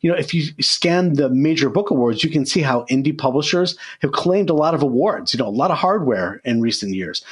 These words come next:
But when it comes to sales, this holiday season specifically, it is especially notable, uh, that the big books in two thousand eighteen accounted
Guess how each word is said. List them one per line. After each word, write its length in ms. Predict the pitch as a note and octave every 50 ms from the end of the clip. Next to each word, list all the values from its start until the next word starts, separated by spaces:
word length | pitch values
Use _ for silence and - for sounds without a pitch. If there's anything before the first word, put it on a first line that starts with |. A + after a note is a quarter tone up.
| - - - -
But 80 | - C#3+
when 140 | C3+ C#3 C#3+
it 100 | C#3 -
comes 240 | - G3 G3 -
to 100 | - F#3
sales, 540 | - - - - D3 D3+ D#3+ F#3+ A3+ A3 - - _ -
this 220 | B2 C#3 G3 -
holiday 380 | - - C#3+ C3+ C3 A#2+ B2+ A#2
season 340 | - C#3+ B2 G#2+ A#2+ A2+
specifically, 840 | G#2+ - - A2 - - E3 D#3+ - C#3 G#2 - A2+ G#2 G2 F#2+ F#2+ - - - - -
it 120 | C#3 B2+
is 100 | B2 A2+
especially 560 | A#2+ A2+ - - C#3+ C#3+ - - D#3 C#3+ C3+
notable, 600 | B2 A#2+ B2 B2 A#2+ A2+ G2 F#2+ G2+ F#2+ F#2+ F#2+ - - - - - - - -
uh, 200 | B2+ A2+ G#2+ G#2
that 180 | F#2+ A2 -
the 80 | - G#2+
big 320 | F2+ - C#3 C3+ B2 C3+
books 540 | C3+ C3+ A#2+ G2+ F2 - - - - - - - _ _
in 100 | - G2+
two 120 | - - C#3
thousand 340 | D#3 D#3 D3+ D3 C3+ D3 C#3+
eighteen 440 | C3+ C#3 - - D3+ C3 A#2+ A#2 - A2
accounted 580 | G#2+ - - C#3 B2 B2+ B2+ A2+ G#2 G2 F#2+